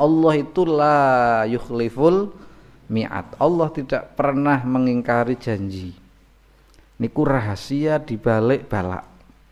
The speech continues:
Nah, ngopo Allah nurunke bencana? Pinjir, ngono manfaate tak terangke sampean. Dadi dudu ra ono gunane.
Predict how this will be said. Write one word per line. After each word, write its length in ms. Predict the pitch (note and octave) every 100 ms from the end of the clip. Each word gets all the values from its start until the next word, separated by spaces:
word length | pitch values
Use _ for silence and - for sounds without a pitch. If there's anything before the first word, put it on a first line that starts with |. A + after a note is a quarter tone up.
| _ _ _ _ -
Nah, 80 | B2
ngopo 400 | D#3 E3+ F#3 F3+
Allah 240 | E3+ D#3+
nurunke 560 | D#3+ D#3+ D#3+ D#3 D#3 -
bencana? 720 | A2 G#2 A2+ G#2+ G#2+ G2+ - - - - _ -
Pinjir, 720 | B2 A#2 A#2+ D3 D#3+ B2+ G#2 - - - _ _ -
ngono 400 | A2 B2+ D#3+ D#3+
manfaate 640 | D#3 D3+ C#3+ - C3 - B2
tak 240 | G2+ -
terangke 560 | B2 B2 A#2 A#2 C3 A#2+
sampean. 640 | A#2 G#2+ G#2 G2+ G2 - - - - - - - - - - _ _ _ -
Dadi 200 | G2 D3+
dudu 320 | D3+ C3 -
ra 160 | C3 B2+
ono 240 | B2 C#3+
gunane. 720 | C#3 B2+ B2+ D3+ F3 D3+ -